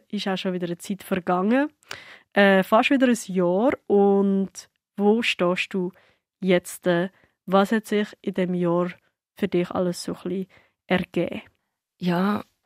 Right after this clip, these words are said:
Speaker 2: recht viel. Eben das, also es ist schlussendlich auch, äh, ausschlaggebend gsi dafür,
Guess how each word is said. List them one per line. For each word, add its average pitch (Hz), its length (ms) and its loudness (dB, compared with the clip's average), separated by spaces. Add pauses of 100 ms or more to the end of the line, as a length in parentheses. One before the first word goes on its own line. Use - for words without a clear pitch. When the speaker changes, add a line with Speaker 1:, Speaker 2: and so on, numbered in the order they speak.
(120)
Speaker 2:
recht - 300 -8
viel. 240 260 -6
Eben 202 260 -8
das, 190 200 -8
also 180 340 -4
es - 220 -10
ist 180 60 -6
schlussendlich 185 640 -10
auch, 185 520 -4
äh, 175 500 -4
ausschlaggebend 180 680 -6
gsi 170 380 -6
dafür, 165 520 -6